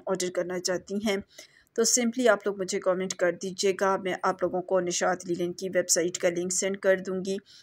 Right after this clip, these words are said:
जहाँ से ये खूबसूरत से डिज़ाइंस आप लोग आसानी के साथ ऑनलाइन ऑर्डर कर सकती हैं। पाकिस्तान, यूनाइटेड स्टेट्स, यूनाइटेड किंगडम, कनाडा, इंडिया, जहाँ पर भी आप लोग रहती हैं, आप लोग, अ,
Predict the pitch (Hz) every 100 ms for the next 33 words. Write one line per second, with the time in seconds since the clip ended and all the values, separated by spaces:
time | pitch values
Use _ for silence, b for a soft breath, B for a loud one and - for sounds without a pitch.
0 | B B _ 226 226 240 240 208 208 196
1 | 202 202 190 185 190 190 190 - 196 185
2 | 180 185 - 185 - 175 185 180 175 175
3 | 175 - 190 180 170 151 165 - 185 190
4 | 185 196 190 190 - 202 202 196 202 B
5 | B B B _ 214 208 226 233 220 220
6 | 208 190 185 185 190 - - 202 196 196
7 | - 190 180 175 175 - 190 190 190 190
8 | 185 185 165 170 190 185 185 - 185 180
9 | 190 180 180 202 254 247 208 190 202 196
10 | - 185 185 180 180 180 - 196 202 190
11 | 185 - 180 180 185 175 190 175 175